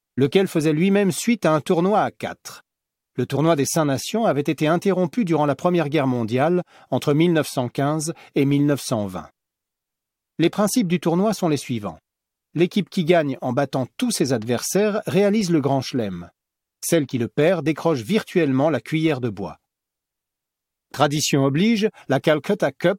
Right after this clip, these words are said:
qui est mise en jeu entre l'Angleterre et l'Écosse, et la triple couronne qui est décernée par les journalistes britanniques à la formation qui s'impose dans un mini-championnat à quatre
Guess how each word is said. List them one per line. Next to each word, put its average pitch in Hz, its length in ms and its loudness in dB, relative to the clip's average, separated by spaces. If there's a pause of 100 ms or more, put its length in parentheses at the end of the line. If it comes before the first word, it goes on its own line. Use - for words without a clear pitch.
(140)
qui 127 140 -4
est 123 40 0
mise 160 220 2
en 156 140 2
jeu 139 180 2
entre 113 240 -4
l'Angleterre 143 640 0
et 185 100 4
l'Écosse, 156 600 -2
et 135 200 -2
la 113 120 -4
triple 143 380 0
couronne 131 500 0
qui 123 140 -4
est 113 40 -4
décernée 147 480 0
par 107 140 -2
les 113 100 -2
journalistes 147 520 -2
britanniques 139 500 0
à 117 60 0
la 107 80 -4
formation 123 540 -2
qui - 120 -14
s'impose 127 480 0
dans 107 220 -6
un 101 40 -4
mini-championnat 123 800 0
à 107 80 -2
quatre - 380 -2